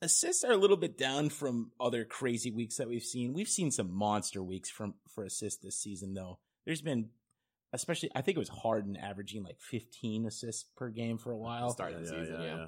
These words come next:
Speaker 1: Ah, just absolutely insane. Um, <laughs> we had talked a little bit about turnovers.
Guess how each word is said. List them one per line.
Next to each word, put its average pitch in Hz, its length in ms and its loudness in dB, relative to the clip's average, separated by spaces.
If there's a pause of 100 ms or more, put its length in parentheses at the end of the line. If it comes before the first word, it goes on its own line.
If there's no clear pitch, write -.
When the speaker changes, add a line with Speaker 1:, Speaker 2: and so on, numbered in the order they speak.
Speaker 1:
Ah, 113 280 2
just - 280 -8 (240)
absolutely 113 460 -6
insane. 98 360 -8 (380)
Um, 120 420 6 (800)
<laughs> - 720 -6
we 131 80 2
had 131 100 0
talked 131 280 2
a 135 40 -2
little 123 160 4
bit 113 160 4
about 101 240 -6
turnovers. 95 560 -4